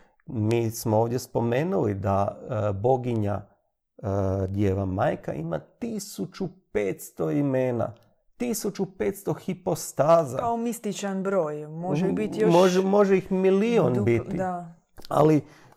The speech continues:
Speaker 1: pokušavamo, znači, i Tajnit, i Ašeru, i, i čak i, e, Majku Krista gledati partikularno, odvojeno, a ne kao jedno.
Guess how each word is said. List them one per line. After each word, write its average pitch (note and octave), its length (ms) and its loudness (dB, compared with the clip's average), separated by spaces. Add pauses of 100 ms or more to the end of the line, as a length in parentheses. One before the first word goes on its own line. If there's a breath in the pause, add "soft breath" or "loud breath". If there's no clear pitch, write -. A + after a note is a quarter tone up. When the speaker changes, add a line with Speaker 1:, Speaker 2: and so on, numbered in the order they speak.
(440 soft breath)
Speaker 1:
pokušavamo, F#3+ 840 4
znači, E3+ 540 -2 (260 soft breath)
i - 320 -4
Tajnit, D#3 720 2
i F3+ 300 -2
Ašeru, C3 880 -2
i, D3 360 0
i A#2+ 300 -6
čak B2 360 -2
i, A#2+ 440 -2
e, A#2 400 0
Majku B2 420 2
Krista G#3+ 600 -4 (300 loud breath)
gledati E3 420 4
partikularno, D3 840 0
odvojeno, D3 580 2
a D3+ 100 2
ne D#3+ 240 0
kao D3 240 4
jedno. C3 560 -2